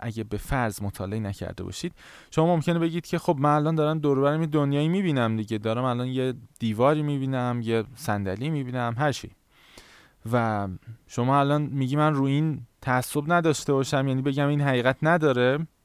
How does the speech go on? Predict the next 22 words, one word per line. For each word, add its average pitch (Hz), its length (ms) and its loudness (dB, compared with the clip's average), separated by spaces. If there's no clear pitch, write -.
و 143 80 4
من 160 180 0
به 175 60 -2
شما 156 200 -2
می‌خوام 160 300 0
بگم 165 220 -4
که - 100 -12
شما 165 180 2
می‌تونید 202 500 -4
این 180 220 2
رو 180 100 4
به 170 80 2
عنوان 165 260 4
یک 175 220 -2
حقیقت 160 320 2
بپذیرید، 131 600 2
ولی 156 140 2
تو 156 140 -6
همین 175 240 0
سطح 139 280 0
هوشیاری 110 300 0
میمونید. 92 460 -4